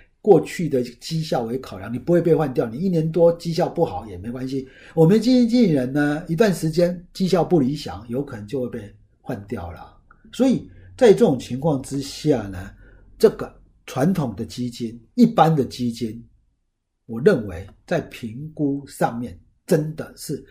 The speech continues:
很难选择，很难选择。好，那这种情况之下，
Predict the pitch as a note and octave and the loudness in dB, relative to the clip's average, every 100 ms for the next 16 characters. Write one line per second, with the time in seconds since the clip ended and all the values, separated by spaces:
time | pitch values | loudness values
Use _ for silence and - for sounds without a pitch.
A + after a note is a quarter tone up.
0 | _ _ C3 B2+ A2 A2 A2+ A2+ C#3+ D#3 | _ _ -2 -2 -2 -8 -6 -6 -6 -8
1 | - G#2+ D#2 D#2 - D#2 - - - _ | -10 -10 -12 -16 -16 -16 -16 -20 -20 _
2 | _ _ - C#3 A#2 B2 D#3 - F2 F2 | _ _ -2 0 -2 -4 -4 -6 -10 -12
3 | - F2 - _ _ _ - A#2 D3 C#3+ | -14 -18 -20 _ _ _ -14 -8 -6 0
4 | F3 A2 G#2 A#2+ A#2+ - A2+ - A#2+ - | 0 0 -8 -12 -12 -12 -16 -12 -10 -12